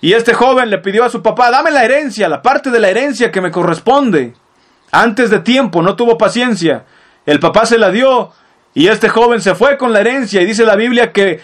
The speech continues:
malgastó su herencia viviendo de una forma perdida.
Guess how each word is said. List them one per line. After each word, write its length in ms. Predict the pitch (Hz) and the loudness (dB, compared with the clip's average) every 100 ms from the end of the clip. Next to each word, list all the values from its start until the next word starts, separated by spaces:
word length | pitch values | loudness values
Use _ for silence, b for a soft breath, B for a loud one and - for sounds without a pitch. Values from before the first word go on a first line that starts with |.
| B - | B -2
malgastó 880 | 165 190 180 175 170 - 269 311 - | 2 2 2 -2 -4 -4 0 2 0
su 200 | - 220 | -2 0
herencia 480 | 208 311 320 208 190 | 2 0 -2 -2 0
viviendo 480 | 165 170 262 254 226 | 0 -2 -2 0 0
de 80 | |
una 180 | 220 240 | 0 -2
forma 420 | 185 247 247 240 | 0 0 0 -2
perdida. 680 | - 233 226 196 151 143 120 | 0 0 2 0 0 -2 -4